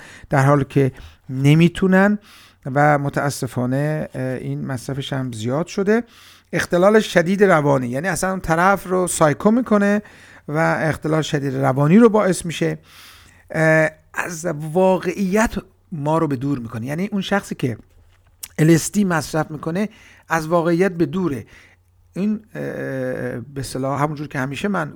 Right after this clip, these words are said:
گفتم و می‌گم، مغز انسان و، اه، دستگاه سیستم مرکزی و کلاً سیستم عصبی و، اه، سیستم عصبی مرکزی انسان وقتی مختل بشه، اون انسان یعنی مختل شده، اختلال داره و در نتیجه اصلاً دیگه، اه،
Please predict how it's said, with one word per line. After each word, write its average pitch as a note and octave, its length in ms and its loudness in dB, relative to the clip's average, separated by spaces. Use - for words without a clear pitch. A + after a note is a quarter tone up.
گفتم C3 440 -8
و B2+ 100 -8
می‌گم، F3 420 -2
مغز F#3+ 380 2
انسان G3+ 600 -6
و، D#3 380 -2
اه، C#3 220 -8
دستگاه D3 320 -6
سیستم D#3+ 320 -12
مرکزی D3 760 -8
و C#3 200 -6
کلاً C#3 380 -6
سیستم C#3+ 320 -12
عصبی C3+ 380 -8
و، C3 80 -8
اه، C3 440 -6
سیستم F3 420 -6
عصبی C3 440 -10
مرکزی C3+ 920 -2
انسان C3+ 440 -6
وقتی B2+ 240 -10
مختل C3+ 380 -6
بشه، F3+ 300 -2
اون G3+ 140 -6
انسان F3+ 300 -4
یعنی D#3+ 160 -6
مختل D#3+ 340 -4
شده، C#3+ 300 -2
اختلال C3 440 -2
داره C3 280 -2
و B2+ 80 -6
در B2 160 0
نتیجه B2+ 800 -4
اصلاً B2+ 240 -8
دیگه، B2 520 -6
اه، A2+ 180 -4